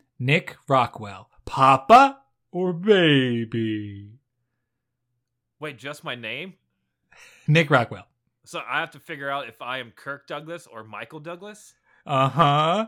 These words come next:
Speaker 1: You're such a good actor. Whoever it is, you are currently portraying Nick Rockwell. <laughs> And you don't even know it. You're so lost in the character.
Speaker 2: Oh,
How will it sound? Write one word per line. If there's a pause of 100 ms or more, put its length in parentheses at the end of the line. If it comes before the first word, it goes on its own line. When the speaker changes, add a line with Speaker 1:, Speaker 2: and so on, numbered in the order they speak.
Speaker 1:
You're
such
a
good
actor. (140)
Whoever
it
is, (100)
you
are
currently
portraying
Nick
Rockwell. (1900)
<laughs> (300)
And
you
don't
even
know
it.
You're
so
lost
in
the
character. (540)
Speaker 2:
Oh,